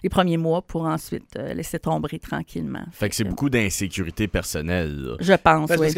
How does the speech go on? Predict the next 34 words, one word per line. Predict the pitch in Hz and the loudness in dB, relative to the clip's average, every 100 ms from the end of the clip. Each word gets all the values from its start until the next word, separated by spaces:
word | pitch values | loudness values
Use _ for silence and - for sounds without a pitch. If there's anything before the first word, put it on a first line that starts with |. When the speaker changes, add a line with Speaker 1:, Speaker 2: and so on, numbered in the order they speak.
| 175 | 0
Speaker 3:
que | |
tu | 180 | 0
rencontres | 165 160 151 240 269 | 0 0 2 0 0
quelqu'un, | - 156 127 - 151 185 247 _ _ _ | -2 0 -2 -2 -2 -2 -4 _ _ _
puis, | - 147 | -10 -4
et, | 156 117 131 131 | -4 -4 -8 -8
il | 131 | -6
te | 143 | -4
donne | 143 180 190 | -2 -2 -2
une | 151 | -4
image, | 143 139 156 180 151 120 | -4 -4 -6 -6 -6 -4
euh, | 120 117 117 110 | -4 -2 -4 -6
elle, | 107 | -8
elle | 139 135 | -8 -4
te | 139 | -4
donne | 147 185 | -2 -2
ou | 156 135 | -2 -4
il | 123 | -4
te | 147 | -4
donne | 135 156 156 | -2 -4 -4
une | 131 | -6
image | 127 147 135 | -6 -8 -6
de | 123 | -6
lui | 117 156 | -6 -4
ou | |
de | 135 120 | -4 -4
elle | 127 147 165 165 - | -4 -6 -6 -10 -2
qui | 170 | 0
Speaker 1:
Ouais. | 120 | 0
Speaker 3:
est | - | -6
pas | - 156 165 | -4 0 0
la | 135 117 | -2 -6
bonne | 120 131 147 | -6 -4 -4
image. | 131 131 156 117 - | -4 -6 -10 -16 -20